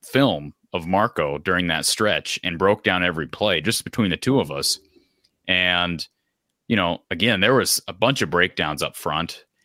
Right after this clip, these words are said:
and he's gonna learn, you know, he's gonna be responsible for changing protections, you know, different times. I think he probably, you know, was not ready to do that. And, and that was exposed a bit, uh, on Saturday as well, or on Monday. Um,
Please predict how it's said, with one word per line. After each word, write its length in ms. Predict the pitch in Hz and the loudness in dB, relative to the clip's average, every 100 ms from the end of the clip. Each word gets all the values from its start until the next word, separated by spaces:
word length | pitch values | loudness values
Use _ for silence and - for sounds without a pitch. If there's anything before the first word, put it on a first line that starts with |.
| _ - | _ -4
and 180 | 104 117 | -2 2
he's 140 | 175 | 2
gonna 220 | 160 151 127 | 4 4 4
learn, 280 | 127 123 | 4 4
you 60 | 123 | 4
know, 180 | 113 - | 2 -2
he's 720 | - - 92 117 120 - - - | -10 -8 0 4 4 2 -2 -2
gonna 220 | 110 113 | 0 2
be 180 | 107 110 | 2 2
responsible 600 | 101 - 113 104 104 101 | 2 0 2 2 2 -4
for 160 | - 98 | -2 -4
changing 380 | - 92 98 92 | 0 0 0 -2
protections, 800 | 90 - 90 - 90 87 - - _ _ _ _ | -4 -2 -2 -2 -4 -2 -2 -4 _ _ _ _
you 80 | 104 | -2
know, 140 | 87 | 0
different 320 | 87 95 92 73 | -2 -2 -4 -2
times. 300 | 92 90 87 | -2 0 -2
I 80 | |
think 200 | - 92 | -2 -4
he 140 | - 95 | -4 -4
probably, 640 | 92 87 78 87 85 - _ _ _ _ - | -4 -4 -2 -2 -2 -2 _ _ _ _ -6
you 80 | 87 | -6
know, 60 | |
was 120 | 80 | -2
not 180 | 101 90 | 0 2
ready 220 | 95 101 | 2 2
to 100 | 87 | 0
do 260 | 78 110 107 | 0 0 2
that. 320 | 85 80 78 - | 0 -2 -4 -4
And, 500 | 90 87 87 85 - | -4 -2 -2 -4 -6
and 200 | 85 87 | -2 -2
that 100 | 92 | 0
was 160 | 87 | -2
exposed 460 | 90 - 95 87 - | -2 0 0 0 -2
a 40 | |
bit, 240 | 80 87 - _ _ _ 87 | 0 0 -2 _ _ _ -4
uh, 40 | |
on 280 | 82 82 82 | -2 0 0
Saturday 420 | 95 87 85 87 | 2 2 2 0
as 120 | 87 | 0
well, 380 | 87 82 82 - _ _ _ _ _ _ - | 0 2 0 -4 _ _ _ _ _ _ -2
or 80 | 90 | 0
on 120 | 85 | 2
Monday. 340 | 90 85 82 - - - - - - | 2 2 2 -2 -20 -20 -20 -20 -2
Um, 460 | 95 92 87 87 | 2 2 2 -2